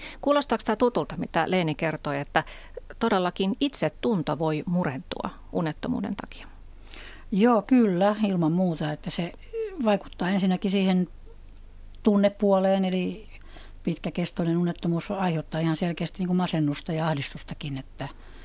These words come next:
Speaker 2: ja kyllä niin kuin Leeni sanoi, että kyllä se, se on hyvin semmoista taakan vetämistä päivästä toiseen, niin se, se ei ainakaan itsetuntoa mitenkään auta.
Speaker 1: Mm.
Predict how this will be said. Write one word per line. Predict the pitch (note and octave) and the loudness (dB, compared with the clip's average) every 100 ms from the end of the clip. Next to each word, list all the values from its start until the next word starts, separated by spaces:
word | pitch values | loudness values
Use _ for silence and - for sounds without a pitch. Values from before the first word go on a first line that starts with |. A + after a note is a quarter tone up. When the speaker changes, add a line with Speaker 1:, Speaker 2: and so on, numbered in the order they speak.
| - - - - - | -18 -18 -18 -14 -6
Speaker 2:
ja | E3 | -4
kyllä | F3+ D#3 | 0 2
niin | D3+ | 2
kuin | D3+ F3+ | 2 2
Leeni | F3 | 2
sanoi, | E3 E3+ D#3 | 0 0 0
että | D3+ - | -2 -4
kyllä | D#3+ | -6
se, | D3+ D#3+ - - - - - - - - A4 A#4+ - - | -4 -6 -6 -18 -18 -18 -20 -20 -20 -18 -18 -16 -18 -8
se | - G3 | -2 2
on | F3+ E3+ | 2 4
hyvin | F#3+ F#3+ D4 C4+ | 2 2 0 0
semmoista | F3 - | 0 2
taakan | A3+ G3 D#3 D#3 | 4 4 4 0
vetämistä | D#3 D3 C#3 C#3 - D3 - - | 0 0 0 -2 -2 -6 -8 -10
päivästä | - D#3+ D3 - | -4 -2 -2 -4
toiseen, | C#3 D#3+ D#3 D3+ | -2 -2 0 0
niin | C#3+ | 0
se, | D3 D3 D#3+ | 0 -2 -2
se | D3+ | 0
ei | E3 | 2
ainakaan | F#3 D#3+ D#3+ | 2 0 0
itsetuntoa | D#3+ - - D3+ D3 E3 | -2 -4 -2 0 0 0
mitenkään | D#3+ D3+ D3+ D#3 D3 - - - - - - - - | -2 -2 -4 -4 -6 -10 -18 -18 -18 -18 -18 -16 -4
auta. | - D3 C3+ E3+ - - - - C#4 | -2 0 -2 -4 -8 -14 -18 -10 -2
Speaker 1:
Mm. | F#3 E3+ | 0 0